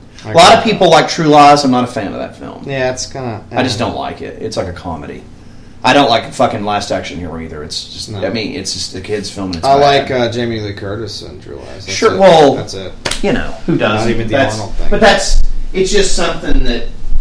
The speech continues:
Speaker 2: to me, that's the cutoff. It's, it starts with the first Conan and it ends with Total Recall.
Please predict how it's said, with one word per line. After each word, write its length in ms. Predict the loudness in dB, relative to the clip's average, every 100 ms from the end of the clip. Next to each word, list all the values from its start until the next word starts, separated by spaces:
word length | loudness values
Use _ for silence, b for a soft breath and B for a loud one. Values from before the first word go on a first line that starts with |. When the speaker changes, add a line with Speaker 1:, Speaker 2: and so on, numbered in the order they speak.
| 6 0 -2
Speaker 2:
to 120 | 0
me, 140 | 2
that's 300 | 4 2 2
the 100 | -4
cutoff. 580 | -2 0 0 -2 -4 -8
It's, 340 | -4 -4 -2 -4
it 180 | -6 -8
starts 380 | 2 2 2 -4
with 80 |
the 80 | -8
first 320 | -6 -8 -8
Conan 420 | -8 -6 -4 -4 -6
and 80 | -6 -8
it 40 |
ends 140 | -8
with 160 | -10 -8
Total 160 | -8 -8
Recall. 580 | -10 -14 -16 -16 -18